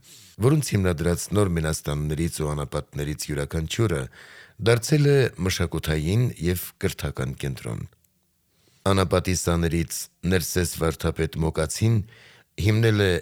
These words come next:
Լիմի, Կարապետ եպիսկոպոս Էջմիածնեցին Սևանի, Տեր Արիստակեսը Տանձափարախի, Դավիթ եպիսկոպոս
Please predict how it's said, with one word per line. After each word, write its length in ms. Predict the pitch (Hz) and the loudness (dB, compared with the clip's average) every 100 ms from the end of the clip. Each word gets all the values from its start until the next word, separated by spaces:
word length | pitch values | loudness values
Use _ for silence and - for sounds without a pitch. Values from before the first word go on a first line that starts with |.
| - 87 | -2 -2
Լիմի, 500 | 92 95 90 90 98 - - _ _ _ | 2 2 2 2 2 0 -2 _ _ _
Կարապետ 480 | - 107 110 139 147 | 2 4 4 2 0
եպիսկոպոս 800 | - 104 107 - - 90 90 90 - - - | 0 0 0 0 0 0 0 -2 -4 -10 -4
Էջմիածնեցին 1120 | 95 87 - 92 87 - 87 82 - 85 85 80 - - - | -2 -2 0 0 0 -2 -4 -4 -2 -2 0 -2 -6 -14 -10
Սևանի, 640 | - 98 82 85 76 87 120 147 _ - - _ - | -2 0 2 0 0 2 2 0 _ -20 -20 _ 0
Տեր 220 | 139 131 - | 2 2 0
Արիստակեսը 1000 | 107 110 - - 95 - 85 - 80 76 69 - _ _ | 2 2 0 0 0 2 0 0 0 0 -2 -6 _ _
Տանձափարախի, 960 | - 95 87 87 - 82 78 73 - 107 139 139 - - _ 85 | 2 2 2 -2 -2 -2 -2 -4 -2 2 2 0 -8 -20 _ -2
Դավիթ 460 | 87 107 139 147 | 4 4 4 0
եպիսկոպոս 800 | 113 98 95 - 90 - 92 - | 0 0 0 0 0 2 0 0